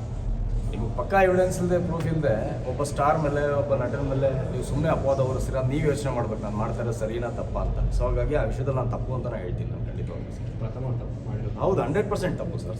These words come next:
Speaker 1: ತಪ್ಪು ಯಾರು ಮಾಡಿದ್ರೆ ತಪ್ಪೆ, ನಾನು ಮಾಡಿದ್ರೆ ತಪ್ಪೆ, ಅವ್ರು ಮಾಡಿದ್ರೆ ತಪ್ಪೆ, ಯಾರು ಮಾಡಿದ್ರು ತಪ್ಪೆ. ಈಗ ದರ್ಶನ್ ಅವ್ರ ಬಗ್ಗೆ ದರ್ಶನ್ ಅವರು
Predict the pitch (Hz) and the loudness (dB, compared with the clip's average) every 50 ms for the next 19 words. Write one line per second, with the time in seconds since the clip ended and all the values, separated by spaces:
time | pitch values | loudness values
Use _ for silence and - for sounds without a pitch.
0 | - - 127 131 - 208 185 160 156 165 175 170 156 156 156 151 147 - - - | -4 0 0 0 4 4 6 6 6 6 6 4 2 2 2 0 0 0 -2 -4
1 | - 98 104 123 143 147 143 135 135 131 131 - 135 - - 147 139 131 135 - | -2 -2 0 0 0 2 2 2 0 0 -2 -2 -2 -2 0 0 0 2 2 0
2 | 135 135 135 131 123 120 - - - - 147 139 - 113 123 127 123 123 117 117 | 0 0 -2 -2 -2 -4 -4 -4 -2 0 2 2 2 2 0 0 0 -2 -2 0
3 | 123 120 117 117 113 117 113 - - - - - - - - - - - - 110 | 0 0 0 0 0 -2 -2 -4 -4 -6 -4 -4 -4 -4 -4 -4 -4 -2 -2 -2
4 | - - - - 107 - - 175 175 180 170 170 170 160 156 160 160 170 165 160 | 0 0 -2 -2 -4 -2 0 2 2 4 4 4 4 4 2 2 2 2 2 2
5 | 151 143 135 - 160 160 160 156 156 156 165 165 160 - | 2 2 2 0 0 0 2 2 2 0 0 0 0 0